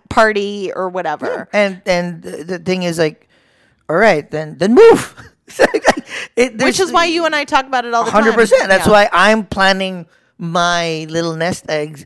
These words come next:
Speaker 2: out, uh, elsewhere already.
Speaker 1: Yeah.
Speaker 2: Because, like, I understand. I've complained about a lot of things too, and there's things that I hate. But the point is, like, I can't want, uh, for a real stable relationship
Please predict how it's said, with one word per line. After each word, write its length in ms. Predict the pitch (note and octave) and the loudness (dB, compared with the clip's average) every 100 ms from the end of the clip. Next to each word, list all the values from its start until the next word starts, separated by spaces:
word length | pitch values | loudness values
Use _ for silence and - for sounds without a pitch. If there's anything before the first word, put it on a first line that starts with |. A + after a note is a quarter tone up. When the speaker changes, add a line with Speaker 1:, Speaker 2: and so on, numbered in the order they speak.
| _ D#3 | _ 0
Speaker 2:
out, 240 | D#3+ D#3+ | 0 0
uh, 340 | D#3 D#3 D3 - - | -2 0 -2 -4 -6
elsewhere 480 | D#3+ E3 F3 E3+ | -4 -4 -4 -4
already. 640 | D3+ C3+ D3 B3+ C#3+ D#3 - _ | -4 -4 -2 -2 -6 -16 -18 _
Speaker 1:
Yeah. 240 | G3 F#3 D#3+ - | -10 -10 -10 -12
Speaker 2:
Because, 420 | F3 F#3+ F#3+ F3+ | -12 -4 -2 0
like, 180 | F#3+ - | -4 -2
I 140 | F#3 A3+ | -2 -2
understand. 420 | C4+ B3 B3 F#3 | -2 -4 -6 -8
I've 200 | C#3 D#3 | -6 -6
complained 420 | D3 E3+ E3 E3 D#3+ | -6 -8 -6 -8 -8
about 360 | D3 C#3 C#3+ | -8 -8 -8
a 60 | C#3 | -10
lot 240 | C3 B2 | -10 -10
of 80 | B2 | -14
things 260 | C3 A2+ - | -18 -18 -18
too, 360 | - D2+ C#2 _ _ _ _ - | -20 -20 -20 _ _ _ _ -16
and 460 | C3+ B2+ B2 B2+ | -12 -12 -14 -14
there's 220 | B2 C3+ C3+ | -8 -8 -8
things 240 | D#3+ D3 | -12 -8
that 320 | D3+ C#3 _ _ - | -10 -10 _ _ -12
I 120 | A#2+ | -12
hate. 380 | A2 D#3+ C3 D3+ | -10 -10 -10 -10
But 280 | C3 A#2+ _ _ _ | -12 -12 _ _ _
the 220 | D#3 C#3+ | -10 -10
point 400 | - - G3+ G3 | -8 -6 -6 -6
is, 160 | D3 C#3 | -12 -12
like, 180 | C3 _ _ _ _ _ _ | -16 _ _ _ _ _ _
I 160 | F3 A3 | -6 -6
can't 440 | - - G3+ F3+ | -10 -10 -10 -10
want, 760 | E3 D3 D3+ D3+ D3 D3 - - _ _ _ _ _ _ _ _ D#3+ | -18 -12 -8 -8 -10 _ -20 -20 _ _ _ _ _ _ _ _ -10
uh, 120 | - - | -10 -10
for 540 | - E3 D#3+ D#3 E3 | -6 0 2 2 -2
a 100 | C#3 | -6
real 680 | C3+ C#3 C#3+ C#3 C#3 C3+ C3+ | -6 -6 -6 -4 -4 -6 -10
stable 500 | - - C#3+ B2+ C3 | -16 -12 -10 -10 -8
relationship 840 | B2 A#2+ A#2+ A2 A2+ - A2 G#2 | -10 -10 -12 -14 -18 -16 -16 -18